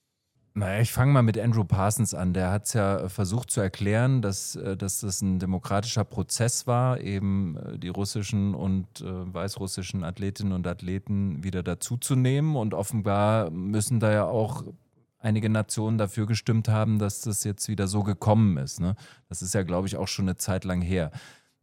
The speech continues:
Dass aber natürlich, ähm, es dann jetzt eine Empörung gibt, aus meiner Sicht zu Recht, das kann ich auch gleich nochmal erklären, ähm,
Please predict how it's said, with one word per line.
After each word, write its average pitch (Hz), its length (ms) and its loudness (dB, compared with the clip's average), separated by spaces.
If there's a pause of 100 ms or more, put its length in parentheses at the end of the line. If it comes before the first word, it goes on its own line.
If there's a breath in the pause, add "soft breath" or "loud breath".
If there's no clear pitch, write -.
Dass 87 220 0
aber 87 240 -2
natürlich, 95 640 -2
ähm, 92 300 -2
es 98 200 -8
dann 90 320 -2
jetzt 95 260 -6
eine - 120 -6
Empörung 101 640 0
gibt, 107 320 -4 (300)
aus - 160 -10
meiner 85 240 0
Sicht 78 200 -8
zu - 120 -6
Recht, 101 320 0
das - 160 -16
kann 80 120 -6
ich 80 100 -6
auch 78 100 -10
gleich 80 220 -8
nochmal 80 200 -4
erklären, 104 540 -2 (340 loud breath)
ähm, 90 260 0